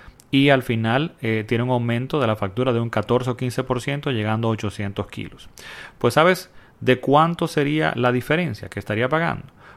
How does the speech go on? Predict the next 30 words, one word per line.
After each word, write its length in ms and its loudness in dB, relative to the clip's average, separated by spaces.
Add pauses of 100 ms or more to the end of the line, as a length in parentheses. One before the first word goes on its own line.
(120)
Pues 180 2
de 80 4
unos 260 2
tres 300 -2
mil 240 0
pesos 420 -2
más 320 -2
mensualmente 720 -2
en 80 -4
esa 220 -2
factura 440 -2
de 120 0
teléfono. 520 -8
Y 120 -4
tres 220 0
mil 200 -2
pesos 380 -2
al 120 -2
día 220 4
de 120 4
hoy 160 2
son 200 -2
alrededor 340 2
de 100 2
cincuenta 640 0
dólares. 420 -8 (680)
Así 300 2
que, 300 -6 (280)
poniendo 460 4
atención 640 0